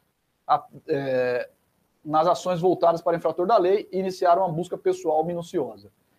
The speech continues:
Aqui o que ele tá dizendo? Ele tá dizendo assim: começou a fazer a busca, encontrou lá uma arma de fogo, por exemplo. O que que eu faço nesse caso?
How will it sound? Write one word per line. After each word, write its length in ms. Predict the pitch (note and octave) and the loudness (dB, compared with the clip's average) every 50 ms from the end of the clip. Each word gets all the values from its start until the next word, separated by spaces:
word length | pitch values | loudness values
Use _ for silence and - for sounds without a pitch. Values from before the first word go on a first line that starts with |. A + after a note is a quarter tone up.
| _ _ - | _ _ -6
Aqui 160 | E3 E3 A3 | -4 -2 0
o 60 | G3+ | 2
que 60 | - | 2
ele 80 | G#3+ F#3+ | 4 6
tá 100 | G#3+ G3+ | 6 6
dizendo? 480 | F#3+ F#3+ F3+ E3 E3+ C#3+ A#2 G#2 G2+ - _ _ _ _ _ _ _ _ _ _ _ | 6 6 4 4 2 2 0 -4 -8 -14 _ _ _ _ _ _ _ _ _ _ _
Ele 120 | D3+ D3+ | -8 0
tá 100 | - F#3 | 2 2
dizendo 220 | F3 D#3 F3+ F#3 F#3+ | 2 2 0 0 0
assim: 360 | F#3 - E3+ C#3+ B2+ - - _ _ _ _ _ _ _ _ _ _ _ _ _ _ | -2 -2 -4 -4 -6 -6 -12 _ _ _ _ _ _ _ _ _ _ _ _ _ _
começou 320 | - D#3 E3 E3+ E3 G3+ G3 | -2 0 0 0 2 2 2
a 40 | F#3+ | 4
fazer 180 | G3 F3 F3+ | 4 4 4
a 80 | G3 F3 | 2 2
busca, 260 | D3+ D#3+ D3+ - - | 2 0 -2 -2 -4
encontrou 320 | D3 C#3 E3 D#3 C#3+ E3+ | -4 -4 -4 -2 0 2
lá 100 | E3+ E3+ F3 | 4 4 4
uma 180 | F3 F3 E3 | 4 4 4
arma 200 | E3 F3 F3+ F3+ | 4 2 2 0
de 100 | F3+ F3 | -2 -4
fogo, 300 | F3 - - F3+ E3+ D#3+ | -4 0 2 2 2 2
por 140 | - - F3 | 0 -2 -2
exemplo. 380 | F3 D#3 C3 C3 B2 A2 - A#2+ | 0 0 -2 -4 -8 -8 -12 -8
O 40 | A#2 | -6
que 100 | - F3+ | -4 0
que 80 | F#3 | 0
eu 60 | G#3 | 0
faço 340 | F#3 - - F#3 E3+ D#3+ - | 0 2 4 4 4 4 0
nesse 160 | F3 D#3+ - | -6 -10 -10
caso? 320 | D3 - D3 B2+ A2 - | -6 -6 -4 -4 -4 -8